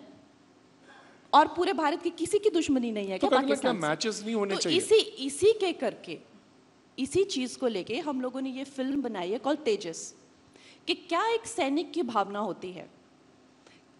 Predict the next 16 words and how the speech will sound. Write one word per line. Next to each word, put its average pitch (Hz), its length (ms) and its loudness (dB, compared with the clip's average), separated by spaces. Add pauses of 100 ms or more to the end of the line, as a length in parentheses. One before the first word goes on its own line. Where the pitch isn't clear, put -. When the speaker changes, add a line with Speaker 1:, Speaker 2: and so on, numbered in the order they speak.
Speaker 1:
जब 269 180 2
वो 403 120 2
सरहदों 285 440 2
पे 370 120 -2
रुकता 302 240 -4
है, 330 40 -2
तो 392 140 -2
उसका 381 200 -4
जो 381 140 2
मनोबल 302 460 2
होता 226 260 -2
है, 208 180 -8 (280)
कैसे 381 300 0
जो 415 140 2
भारतीय 233 520 -2
हैं, 339 240 -2